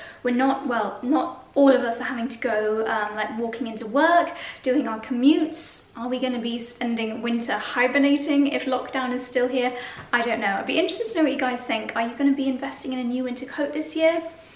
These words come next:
Who knows? But if you're looking for a very classic and eternally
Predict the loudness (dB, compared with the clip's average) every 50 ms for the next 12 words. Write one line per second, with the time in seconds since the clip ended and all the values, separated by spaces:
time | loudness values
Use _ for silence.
0 | -20 -20 -20 -20 -20 -20 -18 -18 -18 -18 -16 0 4 6 6 6 6 2 0 -2
1 | -2 -2 -2 0 0 2 2 2 2 2 0 2 4 4 4 2 0 0 2 2
2 | 2 2 0 -2 -4 -4 -4 -2 0 0 2 2 2 0 0 -2 -4 -4 -6 -6
3 | -6 -6 -2 0 0 0 0 -2 -2 -2 0 0 0 0 -2 -2 -4 -8 -14 -18
4 | _ _ _ -14 _ -8 -6 -6 -6 -6 -2 0 2 4 6 6 6 6 6 6
5 | 4